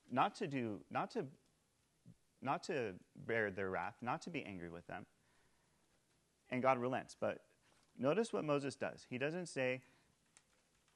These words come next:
he's not asking for forgiveness so that they don't have a consequence or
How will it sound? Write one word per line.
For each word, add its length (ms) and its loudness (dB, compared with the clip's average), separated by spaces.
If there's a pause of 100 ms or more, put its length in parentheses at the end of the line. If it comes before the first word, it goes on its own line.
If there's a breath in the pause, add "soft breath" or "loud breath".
(840)
he's 220 -2
not 240 2
asking 400 0
for 280 0
forgiveness 520 -2
so 100 -2
that 260 -2
they 80 0
don't 120 -2
have 160 0
a 60 -2
consequence 720 -4 (220)
or 520 -2